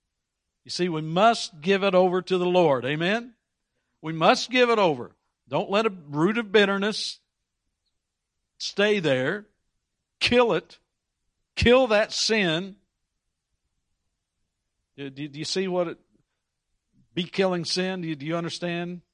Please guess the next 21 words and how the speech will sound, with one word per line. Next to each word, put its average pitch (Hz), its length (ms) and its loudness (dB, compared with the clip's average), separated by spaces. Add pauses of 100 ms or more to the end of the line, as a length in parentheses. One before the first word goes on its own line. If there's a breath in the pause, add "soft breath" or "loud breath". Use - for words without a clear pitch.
(220)
Perhaps 165 380 -4
maybe 160 200 -6
there's 165 200 -4
a 151 60 -10
good 156 220 -6
example 143 500 -8
right 139 260 -4
there, 120 320 -8 (680)
just 135 160 -14
a 135 100 -6
root 185 340 0
of 139 140 -2
bitterness. 147 480 -4
Kill 240 300 2
that 185 240 2
root 170 460 0 (1300)
with 139 140 -16
the 143 60 -10
Word 151 220 -2
of 127 80 -12
God. 131 380 -4